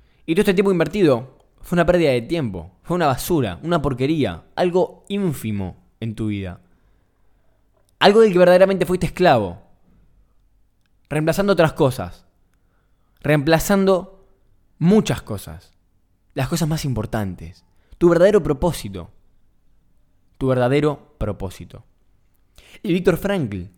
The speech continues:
tenía claro que él quería vivir, porque su propósito era vivir, porque su propósito era comunicar un mensaje, porque su propósito, y como bien lo dice en el libro El sentido de la vida, no era morir ahí.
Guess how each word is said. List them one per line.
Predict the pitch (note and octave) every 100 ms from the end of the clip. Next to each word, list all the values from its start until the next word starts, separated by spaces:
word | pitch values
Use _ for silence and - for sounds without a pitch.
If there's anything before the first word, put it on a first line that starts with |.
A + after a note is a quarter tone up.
| _ -
tenía | E3 G3+ A#3
claro | A#3 A#3
que | A3+
él | G3+
quería | F#3+ G#3
vivir, | D#3 F3+ C3+ - -
porque | - F3
su | -
propósito | E3+ F3 E3+ F3 F#3
era | F3+
vivir, | C#3+ C#3+ A#2+ G2+ -
porque | - F3
su | F3
propósito | F#3 G3+ A#3+ B3
era | A#3
comunicar | E3 C#3+ C#3+ F3+
un | F3
mensaje, | C3+ A#2 F#3 - G#2 -
porque | F#3 F#3
su | F#3
propósito, | F3+ F#3+ G#3 F#3 B2+ A2 G#2 B2 _ _ _ _
y | D3+
como | C#3 D#3
bien | F3
lo | G#3+
dice | G3+ F#3+ - G#2+
en | - C#3+
el |
libro | D3+ F3
El | E3
sentido | B2+ A#2+ D#3+ F3
de | C3+
la | A#2+
vida, | D#3+ B2 G2 - _ _ _ _ _ _ _ _ _ _ _ _ _ _ _ _ _ _ _
no | C3+ E3
era | E3+
morir | C3 B2 A2+
ahí. | G2 F2+